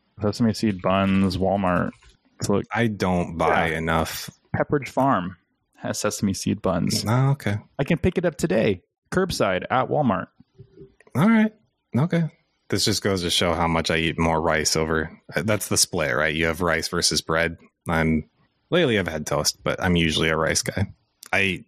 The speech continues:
Speaker 2: too much rice.
Speaker 1: I hope people who aren't listening to this in the U S who don't have a Walmart are like, "Man, I wanna move to the, I wanna move to the U S now. You can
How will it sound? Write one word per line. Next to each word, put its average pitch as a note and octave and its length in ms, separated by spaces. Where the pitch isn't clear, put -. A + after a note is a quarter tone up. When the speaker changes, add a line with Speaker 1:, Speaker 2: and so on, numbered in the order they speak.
Speaker 2:
too - 120
much D#2 220
rice. D#2+ 320
Speaker 1:
I C3+ 100
hope G#3+ 160
people D3+ 240
who A#2+ 260
aren't G2 220
listening G2+ 320
to F#2+ 60
this F#2+ 280
in A2 120
the G2+ 100
U F#2+ 160
S - 380
who G2+ 120
don't F2+ 300
have G#2 180
a G#2+ 40
Walmart A2+ 500
are G2+ 120
like, F#2 180
"Man, G#2+ 280
I F#2+ 40
wanna G2 200
move G2+ 140
to F#2+ 60
the, F2+ 180
I A2 60
wanna A2+ 260
move G2+ 140
to F2+ 80
the F2 80
U F#2 120
S G#2+ 240
now. E2 240
You F#2+ 100
can G2+ 300